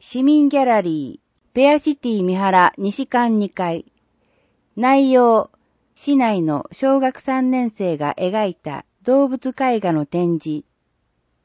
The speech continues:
写真、昨年度の市長賞、倉田美久さん。広島大学附属三原小学校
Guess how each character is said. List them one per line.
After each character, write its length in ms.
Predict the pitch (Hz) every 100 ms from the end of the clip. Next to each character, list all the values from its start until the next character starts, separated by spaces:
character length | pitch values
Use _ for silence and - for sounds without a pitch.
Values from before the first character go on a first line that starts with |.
| _
写 280 | - 226 220
真、 420 | - 247 226 - _ _ _ _ _ _ _ _
昨 320 | - 233 294
年 260 | 285 294 247
度 100 | 208
の 140 | 175
市 140 | -
長 260 | - 254 220
賞、 460 | - 165 139 127 - _ _ _ _
倉 240 | 233 247
田 160 | 269 254
美 140 | 247
久 180 | - 202
さ 140 | - 139
ん。 160 | 135 _ _ _ _ _ _ _
広 260 | 226 269
島 220 | 285 254 240
大 240 | 226 208
学 400 | 170 160 143 -
附 140 | - 190
属 300 | 226 220 220
三 100 | 208
原 240 | 220 220
小 280 | 214 208 196
学 200 | 202 202 _
校 320 | 151 127